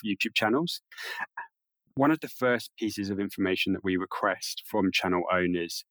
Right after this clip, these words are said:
is access to the data on their channels. So this enables us to understand how the channels are performing,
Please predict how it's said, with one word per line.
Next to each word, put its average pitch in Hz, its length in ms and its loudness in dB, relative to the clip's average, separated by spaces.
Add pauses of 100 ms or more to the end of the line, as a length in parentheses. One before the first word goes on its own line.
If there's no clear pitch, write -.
(240)
is 95 300 2 (140)
access 101 460 -2
to - 180 -10
the 95 80 0
data 101 460 0 (120)
on 117 120 6
their 113 120 4
channels. 139 540 -2 (340)
So - 140 0
this 131 200 4
enables 113 440 2
us 107 160 -2
to 104 180 -2
understand 98 760 0 (360)
how 143 160 2
the 127 100 2
channels 110 420 0
are 98 60 -6
performing, 92 680 0